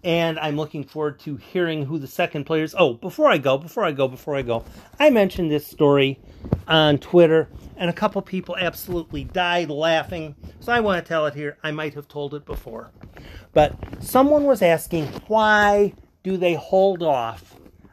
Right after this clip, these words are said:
on announcing stuff until after the game is over? You know what I mean? It's like, well, they just pulled Chris Bryant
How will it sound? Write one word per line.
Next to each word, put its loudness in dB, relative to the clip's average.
on -4
announcing -4
stuff -10
until -12
after -2
the -6
game -6
is -10
over? -12
You 0
know 4
what 0
I -2
mean? -8
It's -12
like, -10
well, 4
they -4
just 0
pulled 2
Chris -6
Bryant -4